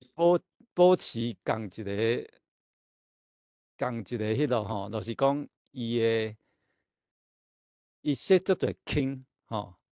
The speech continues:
咱知影电影，电影是一个坑嘛吼，啊，伊内面阁足侪窗啊、门啊，啊，啊，就是讲伊，伊迄，伊迄场所的设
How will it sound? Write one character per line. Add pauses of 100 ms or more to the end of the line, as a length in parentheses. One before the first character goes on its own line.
(680)
咱
知
影
电
影，
电
影
是
一
个
坑
嘛
吼， (420)
啊，
伊
内
面
阁 (200)
足
侪 (560)
窗
啊、
门
啊， (160)
啊， (1120)
啊， (840)
就
是
讲 (200)
伊，
伊
迄， (460)
伊
迄 (1300)
场
所
的
设